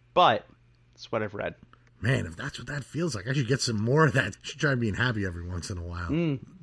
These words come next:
Speaker 1: It's been a while since we've been able to sit down and talk without it being an Apple event. So how are you?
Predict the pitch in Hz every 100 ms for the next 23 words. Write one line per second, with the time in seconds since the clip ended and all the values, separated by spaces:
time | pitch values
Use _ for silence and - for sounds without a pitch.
0 | 156 _ - - - _ _ _ _ _
1 | _ _ - - 254 311 240 233 196 180
2 | 165 165 175 156 139 - 190 185 165 147
3 | 127 - 170 127 110 - - - _ _
4 | - - - - _ _ _ _ _ -
5 | 135 131 127 127 123 117 123 131 110 92
6 | 92 - - 120 113 - 220 214 226 220
7 | - - 147 170 107 92